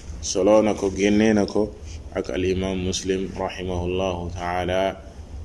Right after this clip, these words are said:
Abdullah ibn Mas'ud radiyallahu anhu wax ci aaya bi ne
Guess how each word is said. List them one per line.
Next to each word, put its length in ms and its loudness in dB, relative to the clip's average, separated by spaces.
Abdullah 500 4
ibn 260 2
Mas'ud 500 4
radiyallahu 680 4
anhu 520 4
wax 280 0
ci 120 2
aaya 340 4
bi 340 4
ne 140 0